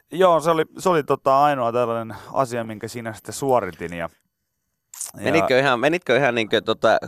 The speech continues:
Speaker 2: kotoa asti juosten vai, vai otitko klassisen ratikan johonkin ja sitten siellä kävit
Speaker 1: Ei,
Speaker 2: lenkillä?
Speaker 1: kyllä mä lähdin ihan kotoa asti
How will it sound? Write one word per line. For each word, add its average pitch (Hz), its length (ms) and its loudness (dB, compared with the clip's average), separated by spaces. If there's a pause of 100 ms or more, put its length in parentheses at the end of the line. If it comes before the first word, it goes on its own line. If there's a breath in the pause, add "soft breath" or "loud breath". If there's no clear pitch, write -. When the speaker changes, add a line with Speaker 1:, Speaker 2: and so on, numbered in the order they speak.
(140)
Speaker 2:
kotoa 135 480 2
asti 95 440 -2 (600 soft breath)
juosten 104 680 2
vai, 85 300 2
vai 80 280 -2
otitko 92 440 -4 (200)
klassisen 85 500 -2 (840 loud breath)
ratikan 95 480 -2
johonkin 78 420 -4
ja 69 80 -6
sitten 78 260 -12
siellä 82 240 0
kävit 58 300 -8
Speaker 1:
Ei, 208 160 4
Speaker 2:
lenkillä? 160 220 0
Speaker 1:
kyllä 165 120 2
mä 165 140 0
lähdin 156 260 0
ihan 143 220 -2
kotoa 104 420 2
asti 90 340 -10